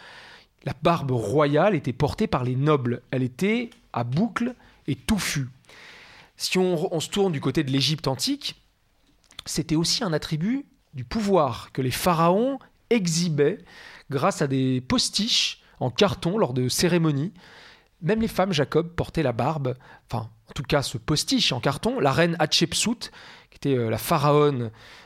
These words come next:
de la dix-huitième dynastie, elle portait cette longue barbiche au menton attachée derrière les oreilles pour marquer sa puissance et son affiliation divine.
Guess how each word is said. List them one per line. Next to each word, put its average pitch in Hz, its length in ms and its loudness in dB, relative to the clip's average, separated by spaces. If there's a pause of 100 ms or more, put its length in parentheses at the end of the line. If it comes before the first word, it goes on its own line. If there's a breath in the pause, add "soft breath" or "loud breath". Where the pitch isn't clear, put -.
(100 loud breath)
de 123 80 -2
la 120 80 0
dix-huitième 151 480 0
dynastie, 131 440 -2
elle 175 160 2
portait 240 680 0
cette 135 220 -4
longue 190 200 4
barbiche 165 480 2
au 135 60 2
menton 139 340 0
attachée 165 380 2
derrière 143 220 4
les 131 200 0
oreilles 180 300 2 (400 loud breath)
pour 143 180 0
marquer 220 360 0
sa - 120 0
puissance - 640 -2
et - 20 -2
son 151 160 -2
affiliation 156 580 -2
divine. 139 380 -4